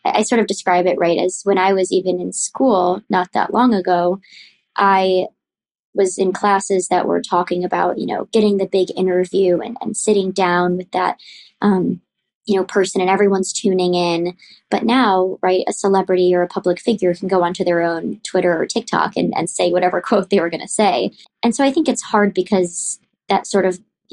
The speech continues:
I wonder, right, is, is that golden age of journalism and investigating not as prevalent? But I don't think that actually. I think that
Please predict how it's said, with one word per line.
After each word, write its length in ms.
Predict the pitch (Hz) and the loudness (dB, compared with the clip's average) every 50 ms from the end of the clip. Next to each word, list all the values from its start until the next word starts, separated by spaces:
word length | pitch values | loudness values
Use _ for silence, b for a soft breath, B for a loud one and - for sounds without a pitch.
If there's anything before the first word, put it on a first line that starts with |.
| 127 - | -4 0
I 80 | - 202 | 0 2
wonder, 320 | 185 196 202 185 185 180 | 2 2 2 2 2 2
right, 240 | 170 180 180 175 - - | 2 2 2 2 0 -2
is, 200 | - 180 - - | -4 -6 -4 -4
is 120 | 180 - | -4 -2
that 200 | - 180 180 - | -2 -4 -2 0
golden 340 | - 185 175 175 185 180 170 | 0 0 2 2 0 -2 0
age 260 | 170 170 175 170 - | 0 -2 -2 -2 -2
of 140 | 180 175 170 | -2 -4 -2
journalism 800 | - 180 170 165 170 165 165 175 170 - 170 160 165 170 170 | -2 -2 -2 -2 -2 -2 -2 -2 -2 -2 -2 -2 0 0 -2
and 260 | 170 - - 175 180 b b b b b b b b _ _ _ | -2 -2 -4 -4 -6 b b b b b b b b _ _ _
investigating 800 | - 202 180 175 180 180 - - 202 190 185 185 180 180 180 180 | -2 0 0 0 -2 -2 -2 -4 0 2 2 2 2 2 0 0
not 280 | 175 170 165 165 - - _ _ | 2 2 2 0 0 -4 _ _
as 180 | - 170 175 - | -4 -4 -4 -4
prevalent? 640 | - - - 196 180 190 214 254 294 311 - - - | -6 -2 -2 0 0 2 0 2 2 0 0 -2 0
But 220 | 254 240 226 - - _ _ - | 0 2 2 0 -4 _ _ -2
I 120 | 240 262 | 0 0
don't 260 | 254 294 311 320 - | 2 2 2 0 0
think 180 | - 220 208 196 | 0 0 0 2
that 120 | - 175 170 | 0 0 0
actually. 460 | 165 156 - - - 190 185 180 180 | 0 -2 -4 -4 -2 0 2 2 2
I 120 | - 190 | 2 0
think 340 | 202 - - 226 220 - - | 0 0 0 -2 -2 -2 0
that 340 | - 208 190 180 180 170 - | 0 2 2 2 0 0 -4